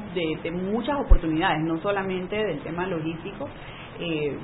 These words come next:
yo creo que el extranjero que viene a Panamá ve, mm, eh, más claramente, tal vez, eh, esas posibilidades, porque ve la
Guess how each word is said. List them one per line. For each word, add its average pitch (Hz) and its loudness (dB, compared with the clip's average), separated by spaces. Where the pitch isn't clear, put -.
yo 175 -4
creo 190 0
que 170 -2
el 180 0
extranjero 175 -2
que 214 -2
viene 175 -2
a 175 -6
Panamá 170 -2
ve, 240 6
mm, 190 -4
eh, 156 -2
más 208 2
claramente, 208 0
tal 185 -6
vez, 185 0
eh, 180 -4
esas 196 -6
posibilidades, 165 -2
porque 175 0
ve 180 2
la 202 0